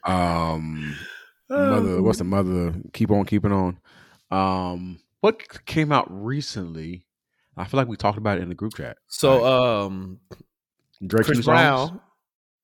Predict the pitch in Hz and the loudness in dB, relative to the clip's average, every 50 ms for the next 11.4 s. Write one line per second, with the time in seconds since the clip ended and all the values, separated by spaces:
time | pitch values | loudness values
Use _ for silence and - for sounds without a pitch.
0 | _ _ _ - 110 120 117 110 110 104 107 110 101 101 95 90 87 - 92 101 | _ _ _ -12 -8 -6 -4 -4 -4 -6 -8 -8 -6 -4 -4 -4 -4 -6 -8 -8
1 | 120 139 151 185 - _ _ 104 101 92 85 - - - - 92 - - 78 87 | -8 -10 -12 -16 -20 _ _ -2 0 0 0 -2 -4 -4 -6 -6 -4 -4 -8 -10
2 | - _ _ _ _ _ _ _ _ - 107 104 101 92 101 113 120 123 135 143 | -12 _ _ _ _ _ _ _ _ -6 -4 -4 -4 -4 -2 -2 0 4 6 6
3 | 147 123 123 120 117 117 117 117 117 117 117 117 113 - - - - - _ _ | 6 4 2 0 0 0 0 0 0 0 -2 -6 -8 -12 -14 -16 -20 -20 _ _
4 | _ _ _ _ _ _ _ _ _ _ 139 151 175 185 208 196 190 - - - | _ _ _ _ _ _ _ _ _ _ -4 -4 -2 -2 -4 -4 -6 -8 -8 -8
5 | 104 76 57 55 - - - - - - - - _ - - 381 - 427 403 - | -10 -10 -12 -16 -20 -18 -14 -12 -12 -12 -12 -14 _ -8 -6 -6 -6 -10 -4 2
6 | - 349 240 - - - - - - - - - - - - _ _ - 110 113 | 4 4 4 2 -8 -16 -16 -16 -16 -16 -18 -18 -20 -20 -20 _ _ -8 -8 -8
7 | 107 98 92 85 82 - - _ _ _ _ _ - - _ 185 247 - - 427 | -8 -10 -10 -12 -14 -18 -20 _ _ _ _ _ -20 0 _ 4 4 6 6 4
8 | - - 208 143 151 156 147 131 127 120 - 117 117 110 104 110 107 101 90 85 | 4 2 -4 0 2 2 2 2 0 -4 -4 -6 -8 -6 -6 -8 -8 -8 -10 -12
9 | 85 80 90 - - 104 95 87 78 62 53 - - _ _ - - 117 107 147 | -12 -12 -10 -8 -8 -8 -8 -10 -12 -12 -14 -16 -18 _ _ -12 -10 -2 0 2
10 | 151 147 - - - - 135 151 151 - 117 101 90 90 - 95 82 - - - | 2 2 0 -2 -2 -2 -2 0 0 -2 -4 -2 -2 -4 -4 -6 -10 -10 -12 -10
11 | - - - - - - - - | -10 -8 -8 -10 -12 -14 -20 -20